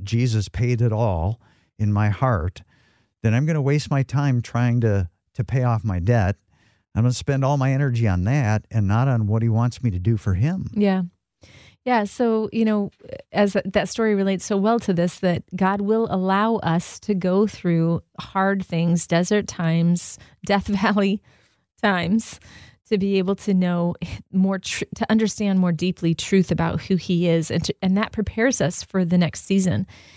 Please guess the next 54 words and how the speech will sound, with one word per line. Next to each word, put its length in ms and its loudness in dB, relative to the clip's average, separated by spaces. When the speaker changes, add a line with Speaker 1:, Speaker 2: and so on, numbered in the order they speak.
Speaker 2:
And 80 2
the 60 2
other 180 0
thing 240 0
that 240 0
it 120 -2
shows 240 -2
me 100 2
about 240 0
Jesus 440 0
is 140 2
that 100 0
he 180 -6
knows 260 0
what 100 -2
it's 160 -4
like 160 -2
to 100 -4
be 60 2
doing 340 2
all 160 0
the 120 -2
things 340 0
and 100 0
to 80 0
still 220 -2
have 200 2
the 120 0
enemy 240 2
come 160 -2
at 240 -4
you, 120 -6
because 240 0
he 140 0
was, 320 0
he 180 0
had 140 0
just 260 -2
been 140 2
baptized. 760 -2
He 160 -4
had 120 4
been 120 2
fasting. 720 0
He 120 2
was 180 6
following 840 0
after 640 0
God 400 0
with 220 -2
<laughs> 0 -
all 340 2
he 160 0
was. 360 -4